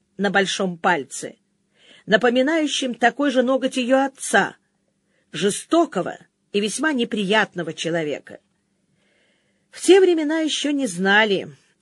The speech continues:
а сейчас уже точно установлено, что форма ногтей связана как с гормональной деятельностью организма, так и со строением конечной фаланги пальцев,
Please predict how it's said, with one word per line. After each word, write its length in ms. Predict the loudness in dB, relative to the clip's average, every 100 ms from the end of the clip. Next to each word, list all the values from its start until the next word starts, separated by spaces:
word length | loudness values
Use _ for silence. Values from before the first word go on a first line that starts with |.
| -10
а 140 | -8
сейчас 580 | -6 -6 0 2 2 -2
уже 180 | -4 -4
точно 460 | -2 -2 -2 -6
установлено, 760 | -6 -6 -6 -6 -8 -10 -14 -16 _ _ _ _ _ _ _
что 240 | -16 -10 -6
форма 440 | 2 2 4 2
ногтей 420 | 0 -2 0 0
связана 540 | 0 -2 -4 -4 -6 -2
как 360 | 0 0 -4 _ -20 _
с 160 | -10 -2
гормональной 880 | 2 4 4 2 2 2 2 0 -2
деятельностью 840 | -2 -2 -2 -2 -6 -6 -4 -6
организма, 720 | -2 -2 0 0 -2 -4 -10 -14 _ _ _ _ _ _ _ _
так 260 | 2 2 2
и 40 | -2
со 160 | -2
строением 800 | -2 2 2 2 0 -2 -2 -6 _ _ 0
конечной 600 | 0 2 0 -2 -2 -2
фаланги 500 | 0 0 -2 -2 -6
пальцев, 680 | 0 2 2 0 -8 -10